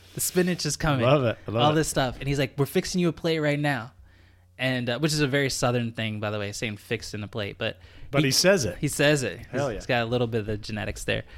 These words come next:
Speaker 1: So anyway, we get to the point, come in, and we've got everything, like, all set up. So we're <laughs> having this three-person dinner where my other kid's upstairs reading, doing his thing. And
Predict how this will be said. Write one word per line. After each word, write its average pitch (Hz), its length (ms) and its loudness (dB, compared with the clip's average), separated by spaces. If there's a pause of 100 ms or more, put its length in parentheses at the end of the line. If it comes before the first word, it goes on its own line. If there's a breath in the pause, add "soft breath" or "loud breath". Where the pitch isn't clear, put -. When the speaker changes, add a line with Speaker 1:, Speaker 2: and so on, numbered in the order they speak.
(200 loud breath)
Speaker 1:
So 151 400 4 (120)
anyway, 160 340 4
we 135 100 4
get 151 160 0
to 170 80 2
the 147 60 4
point, 135 380 -2 (120)
come 143 220 2
in, 131 320 2 (440 soft breath)
and 135 420 2
we've 123 120 -2
got 143 140 2
everything, 156 460 2
like, 123 260 -2
all 131 120 0
set 123 220 0
up. 117 140 0
So 139 120 0
we're 127 200 2
<laughs> - 40 -14
having 156 500 2
this 147 180 2
three-person 139 600 0
dinner 127 260 2
where 113 140 2
my 110 140 0
other 120 340 0
kid's 117 360 -2
upstairs 113 600 -4
reading, 123 360 -2
doing 113 180 -4
his 117 160 -4
thing. 110 320 -2 (580 soft breath)
And 151 400 2